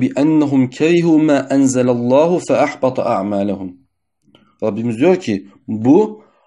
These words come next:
Allah'ın indirdiklerini beğenmemeleri sebebiyledir. Allah da onların amellerini boşa çıkarmıştır." Onların amellerinin boşa çıkma sebebi neymiş?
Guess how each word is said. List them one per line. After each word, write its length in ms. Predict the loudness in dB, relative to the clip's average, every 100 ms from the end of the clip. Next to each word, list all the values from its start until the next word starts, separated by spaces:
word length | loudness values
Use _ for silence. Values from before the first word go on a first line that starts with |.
| _ -6 0
Allah'ın 600 | 2 4 2 0 -4 0
indirdiklerini 920 | 2 2 0 -4 -4 0 0 0 2
beğenmemeleri 640 | 2 4 2 2 2 2
sebebiyledir. 720 | 0 -2 -2 -2 -2 -2 -6 -14 _ _ _ _ _ _ _ -4
Allah 380 | -2 -2 -2
da 40 | -4
onların 600 | -2 -2 0 -2 -4 -14 _ _
amellerini 560 | -4 -2 0 -2 -2 -2
boşa 220 | -2 -6
çıkarmıştır." 760 | -8 -10 -12 -14 -20 _ _ _ _ _ _ _ _ _ _ _ _ _ _ _ _ _ -2
Onların 680 | 2 4 4 4 2 0 -10 _ _
amellerinin 640 | 0 4 4 4 4 2 0
boşa 240 | -2 -4
çıkma 300 | -4 -2 0
sebebi 400 | 0 0 0 2
neymiş? 580 | 2 4 2 -2 -12